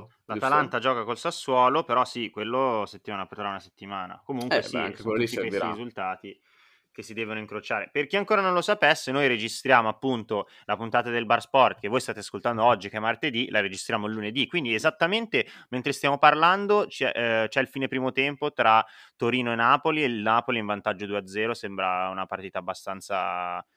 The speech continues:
Speaker 2: indirizzata in questo momento, anche se il Torino è una squadra che deve lottare per rimanere ancora nella nostra lega. E invece il Milan giocherà appunto questa sera, voi sapete già il risultato,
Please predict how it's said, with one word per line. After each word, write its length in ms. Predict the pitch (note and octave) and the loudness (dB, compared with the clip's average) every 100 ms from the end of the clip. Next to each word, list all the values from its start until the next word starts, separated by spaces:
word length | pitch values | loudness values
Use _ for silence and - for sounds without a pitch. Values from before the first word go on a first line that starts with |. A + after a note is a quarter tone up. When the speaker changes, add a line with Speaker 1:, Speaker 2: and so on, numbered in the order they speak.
| _ _ | _ _
Speaker 2:
indirizzata 720 | - A#2 B2 B2 - A2+ A2 D3 | -8 0 2 2 8 8 8 4
in 60 | |
questo 260 | C#3+ G#2 E3 | 0 -6 -6
momento, 300 | D3 B2 A#2 | -4 -4 -2
anche 240 | G#2+ A#2 | -2 -4
se 120 | - | -6
il 100 | A2 | -8
Torino 420 | - B2 G#2+ G#2 G2 _ - | -4 -2 0 -2 -6 _ -4
è 60 | |
una 140 | A2+ A#2 | 0 0
squadra 300 | - A#2+ A2+ | 2 0 0
che 100 | A2+ | -2
deve 180 | A2+ | -2
lottare 680 | A2 A2 - G#2+ G2+ G#2 G2+ _ _ - | 0 -2 2 4 6 4 0 _ _ -6
per 140 | A#2 | -4
rimanere 340 | G#2+ G#2+ G#2+ G#2 | -2 -2 0 -2
ancora 300 | G2+ G#2+ G2+ | -2 -2 0
nella 180 | G2+ | -2
nostra 340 | G2 G2 - G2+ | -4 -6 -6 -4
lega. 240 | G2 F#2 | -4 -2
E 60 | A#2 | -2
invece 320 | F#3 D#3+ - | 0 0 0
il 80 | F3 | -2
Milan 320 | C#3+ B2 C#3+ | -2 0 0
giocherà 340 | A2 G2+ B2 | -2 0 2
appunto 440 | G2+ - A#2 G2 G2 | 2 0 -10 -8 -8
questa 320 | G#2+ - C#3+ | -8 -4 -6
sera, 300 | - G#2+ A#2+ | -2 0 0
voi 100 | G2 | 0
sapete 340 | G2 F#2 G2+ | -8 -10 -8
già 120 | F#2+ G#2 | -4 -4
il 40 | |
risultato, 640 | A2+ D#3+ - G2+ G#2+ B2+ | -4 -6 -2 0 0 -4